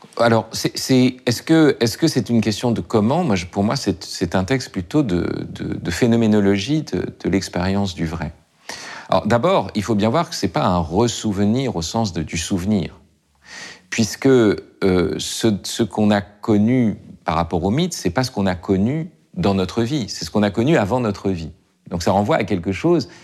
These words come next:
qui est immémorial, qui est au-delà du monde, et, et donc ça nous laisse entendre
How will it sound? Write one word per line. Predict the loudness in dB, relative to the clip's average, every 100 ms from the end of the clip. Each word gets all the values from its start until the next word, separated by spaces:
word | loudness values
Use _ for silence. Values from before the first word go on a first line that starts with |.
| -20 _ _
qui | 0 2
est | 2 -2 -2
immémorial, | 2 4 4 4 2 0 -2 -2 -4 -4
qui | -2
est | 2
au-delà | 4 4 4 4 4 0 -10 -8
du | -2
monde, | 0 0 -2 -6 -10 -14 -20 -20 -20 -20 -2
et, | 4 4 4 2
et |
donc | 2 2 0 -2 -4 -4 -8 -10
ça | -2 0
nous | 2
laisse | 2 2
entendre | 0 -2 -2 -2 -2 -2 -6